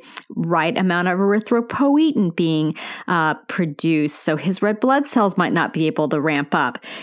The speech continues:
Maybe he's got a chronic anemia from some other issue, so he won't be able to achieve that homeostasis through those compensatory mechanisms,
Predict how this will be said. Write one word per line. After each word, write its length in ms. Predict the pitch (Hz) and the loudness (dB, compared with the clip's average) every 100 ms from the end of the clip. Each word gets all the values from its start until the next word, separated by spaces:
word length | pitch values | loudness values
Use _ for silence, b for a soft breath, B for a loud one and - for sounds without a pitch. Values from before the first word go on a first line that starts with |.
| B | B
Maybe 240 | 170 165 | 0 0
he's 220 | 190 202 - | 2 0 2
got 180 | 180 | 0
a 60 | 185 | -2
chronic 440 | - 208 185 196 | -2 0 2 0
anemia 540 | 233 220 240 254 202 170 | 2 4 6 4 4 0
from 220 | - 170 | 0 -2
some 280 | - 175 190 | 0 0 2
other 220 | 220 247 | 2 2
issue, 480 | - 160 - 151 147 | 2 0 0 0 0
so 300 | - 175 160 | 0 0 0
he 180 | 160 190 | 2 2
won't 380 | 196 196 - | 2 2 0
be 180 | 202 185 | 0 0
able 160 | 175 175 | 2 0
to 120 | 175 | 0
achieve 500 | 165 - - 330 330 | -2 -4 2 2 2
that 160 | 247 196 | 0 0
homeostasis 920 | 208 185 170 - 302 339 - 220 - | 0 2 0 -2 0 0 0 -2 0
through 200 | 208 180 | -2 0
those 200 | 165 170 | 0 -2
compensatory 840 | - 185 - 175 - 147 - 160 | -2 -2 0 -2 -2 -4 0 0
mechanisms, 760 | 156 170 175 156 143 151 160 | 0 0 -2 -2 0 -2 -2